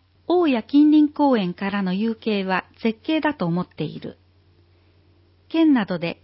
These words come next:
県内の優れた公園を紹介するような機会があれば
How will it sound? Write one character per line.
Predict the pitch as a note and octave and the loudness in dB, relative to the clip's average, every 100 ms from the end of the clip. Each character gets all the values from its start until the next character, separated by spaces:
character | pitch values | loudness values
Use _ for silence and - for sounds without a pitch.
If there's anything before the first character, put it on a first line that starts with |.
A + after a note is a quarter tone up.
| _ | _
県 | D#4 D#4+ | 2 4
内 | C#4 A#3 | 4 2
の | A3+ - | -2 -6
優 | B3+ D4 | -4 -4
れ | C#4 | -4
た | A3 | -6
公 | - C4 C4+ | -2 0 2
園 | C4+ | 2
を | C4 | 0
紹 | - C#4+ | -2 -2
介 | C#4+ D4+ | -2 -6
す | - C#4 | -6 -2
る | C#4+ | 0
よ | C#4+ | 0
う | G#3 | -2
な | F3 | -4
機 | - | -8
会 | - B3 G3 | -6 -2 -2
が | F3 | -2
あ | |
れ | E3 E3 | -4 -6
ば | E3+ | -8